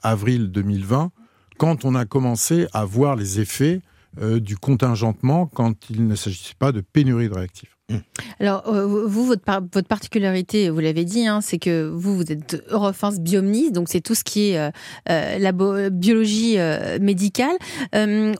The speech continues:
Speaker 3: aujourd'hui, qu'est-ce qui est le plus demandé, euh, en ce moment dans les, dans les laboratoires ? Est-ce qu'on est toujours sur les tests covid ? Est-ce qu'on va sur des, le, un petit rythme habituel, des analyses, euh, des analyses traditionnelles pour voir où on en est ?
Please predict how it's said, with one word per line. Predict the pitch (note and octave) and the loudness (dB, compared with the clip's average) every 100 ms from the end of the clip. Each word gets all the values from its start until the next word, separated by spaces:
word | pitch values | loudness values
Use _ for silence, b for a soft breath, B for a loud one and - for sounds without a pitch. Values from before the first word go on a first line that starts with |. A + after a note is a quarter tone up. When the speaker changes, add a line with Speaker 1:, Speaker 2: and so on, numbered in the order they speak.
| - | 0
Speaker 3:
aujourd'hui, | D4+ D#4 C4 F#4 | 2 2 0 0
qu'est-ce | F4+ - | -2 -4
qui | - | 0
est | D#4 | 0
le | G#3+ | 0
plus | - B3 | -2 0
demandé, | A3 G3 F3+ F3+ C4 _ _ _ _ - | 2 0 0 -2 -4 _ _ _ _ -8
euh, | - E3 - - - - | -6 -6 -8 -12 -12 -10
en | G3+ | -6
ce | - | -2
moment | G3+ F3+ F3 A3+ G3+ | 0 -2 -2 -6 -6
dans | F3+ F3 | -2 0
les, | E3+ E3 D#3 D#3 | 0 0 0 -2
dans | F3 | 0
les | F3 | 0
laboratoires ? | F3 E3+ E3+ D#3+ - D3+ G#3+ | 0 -2 -2 -4 -2 -4 -4
Est-ce | - | -6
qu'on | A#3+ A#3+ | -2 0
est | A3+ | 0
toujours | A3+ A3 A3 | -2 -2 -2
sur | F#3+ | -2
les | F3 | -2
tests | F3 - | -4 -4
covid ? | F#3 G#3 D#4+ | -4 -2 -4
Est-ce | C#4+ | -6
qu'on | - A3 G#3+ | -4 -2 -2
va | G#3 A3+ | 0 -2
sur | - G3 F3+ | -2 -4 0
des, | F3+ F3 F3+ B C#4 A#3 | 0 0 -2 B -14 -4
le, | F#3+ F#3 F3+ F#3 | 0 0 0 0
un | F#3+ G3+ | 0 -2
petit | G3+ A3 A3 | -2 0 0
rythme | A3 A3+ A#3 | 2 0 0
habituel, | G3 G#3+ A#2+ B3 E3+ F3 A#3+ | 0 0 0 2 2 2 0
des | G3 | 0
analyses, | F#3+ F#3 F3+ G3 F#3+ | 0 0 -2 -2 -2
euh, | F3+ F3 F3 F3 | -2 0 -2 -2
des | F#3 | -2
analyses | F#3 F3+ F#3+ G#3 | -2 0 -2 -2
traditionnelles | - F#3+ F#3 G3 E3+ F3 | -4 -2 -2 -2 -2 -4
pour | - | -4
voir | E3+ E3+ | -4 -2
où | F3 | -2
on | F3+ | -2
en | F#3+ | 0
est ? | F3+ F3+ | 0 0